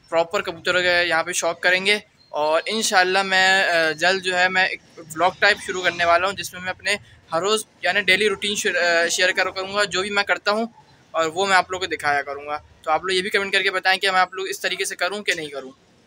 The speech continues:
दोस्तों ये देखिए, ये मेरे पास पूरी खुली जगह है, यहाँ पे मैं खोल सकता हूँ। यहाँ पे एक ये, अ, ये कमरा बना हुआ है, यहाँ पे एक wholesale वाले ने ये कमरा लिया हुआ, तो उसकी ये पापड़ वगैरह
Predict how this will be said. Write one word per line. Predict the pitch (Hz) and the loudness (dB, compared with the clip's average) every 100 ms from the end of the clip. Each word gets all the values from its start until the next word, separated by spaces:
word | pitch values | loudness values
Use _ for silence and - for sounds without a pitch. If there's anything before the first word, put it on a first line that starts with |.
| _ _ _ _ _ _ _ - | _ _ _ _ _ _ _ -12
दोस्तों | 175 - | -8 -4
ये | 226 | 0
देखिए, | 214 226 | 0 0
ये | 208 | -2
मेरे | 208 214 | 0 0
पास | 214 | 0
पूरी | 208 220 226 | -4 -8 -6
खुली | 208 208 | -4 -4
जगह | 175 160 170 | -2 0 2
है, | 175 180 190 _ _ 160 | 2 0 -4 _ _ -8
यहाँ | 160 | -4
पे | 180 | -4
मैं | 185 185 | -6 -8
खोल | 170 175 | -6 -6
सकता | 180 - | -8 -12
हूँ। | 190 | -4
यहाँ | 170 170 | 2 2
पे | 175 | 2
एक | 185 170 | -4 -4
ये, | 175 | -8
अ, | 175 165 170 156 | -8 -6 -4 -2
ये | 151 | -4
कमरा | 165 156 170 | -4 -2 -2
बना | 180 165 | -2 0
हुआ | 165 185 | 2 2
है, | 202 - - - - | 0 -8 -18 -20 -4
यहाँ | 156 160 | 0 2
पे | 185 | 0
एक | 180 | -2
wholesale | 170 175 190 180 | -2 -2 0 2
वाले | 170 175 | 2 2
ने | 175 170 | -2 -6
ये | 165 | -10
कमरा | 165 160 165 | -8 -2 -2
लिया | 165 165 | 0 2
हुआ, | 175 | 2
तो | 185 | 0
उसकी | 180 - 175 | -6 -10 -8
ये | |
पापड़ | 170 151 170 165 | -4 -4 0 0
वगैरह | 160 160 170 | 2 2 2